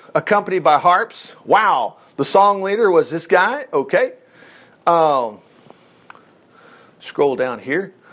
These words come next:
Anyway, these guys here, Obed and Jehi-, they, they guarded the ark.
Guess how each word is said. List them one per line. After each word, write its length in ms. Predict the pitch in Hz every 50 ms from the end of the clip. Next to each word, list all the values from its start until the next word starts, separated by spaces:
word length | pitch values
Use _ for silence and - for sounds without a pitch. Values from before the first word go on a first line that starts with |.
| - - _ _ _ _ _ _ _ _ _ _ _ _ _ _ _ _ _ _ _ - - - - - - - - -
Anyway, 320 | 180 190 185 160 156 143
these 220 | 143 170 190 170
guys 300 | - 196 180 175 170 165
here, 300 | - 190 208 233 247 240 - - - - -
Obed 500 | 160 180 196 185 151 190 196 202 202 202
and 420 | 180 156 139 131 123 117 113 - 135
Jehi-, 320 | 151 160 160 190 202 175
they, 140 | 151 165 165
they 260 | - 160 - 180 185
guarded 440 | 147 170 170 175 190 196 185 180 147
the 120 | 165 170
ark. 480 | 147 160 165 196 226 - - - -